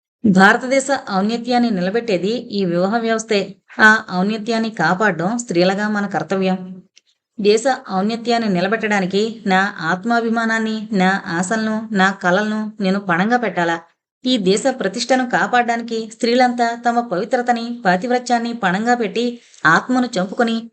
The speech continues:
ఒద్దికగా అందరికీ తల వంచి బతకాలి. అవునా? సారీ మిసెస్ మాధవి, నాకంత సహనం, సమతాభావం, దేశభక్తి లేవు. నాకిష్టం లేని వ్యక్తికి ఈ శరీరాన్ని అప్పగించి కళ్ళు మూసుకుని పడుకునే శక్తి నాకు లేదు.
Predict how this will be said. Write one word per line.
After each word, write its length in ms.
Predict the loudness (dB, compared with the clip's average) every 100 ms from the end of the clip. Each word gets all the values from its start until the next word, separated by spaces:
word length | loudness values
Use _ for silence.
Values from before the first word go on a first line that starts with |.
| _ _
ఒద్దికగా 720 | 2 2 2 2 2 0 -2 -4
అందరికీ 480 | -2 0 0 0 -2
తల 260 | 0 -2 0
వంచి 240 | 0 -2
బతకాలి. 500 | -2 -2 0 0 0 -6 _ 2
అవునా? 380 | 4 4 0 -4 _ _ _
సారీ 280 | 2 4 4
మిసెస్ 340 | 0 -2 -4
మాధవి, 500 | -2 2 2 0 -4 -2
నాకంత 380 | -2 0 -2 -2
సహనం, 420 | -2 0 2 0 -2 -4
సమతాభావం, 840 | -2 2 4 4 2 -2 -6 -4
దేశభక్తి 480 | -2 0 -2 0 2
లేవు. 300 | 2 0 -6 -18 _ _ _ 0
నాకిష్టం 480 | 2 2 -4 -2 0
లేని 160 | 0
వ్యక్తికి 400 | 0 -4 -4 -2
ఈ 380 | -2 -2 -6 -6
శరీరాన్ని 520 | 0 2 2 0 -2
అప్పగించి 580 | -4 -4 -4 -2 -2 -2 0
కళ్ళు 180 | 0 2
మూసుకుని 320 | -2 -4 0
పడుకునే 320 | 0 -2 -6
శక్తి 280 | -4 -2 0
నాకు 200 | 0 0
లేదు. 300 | 0 -2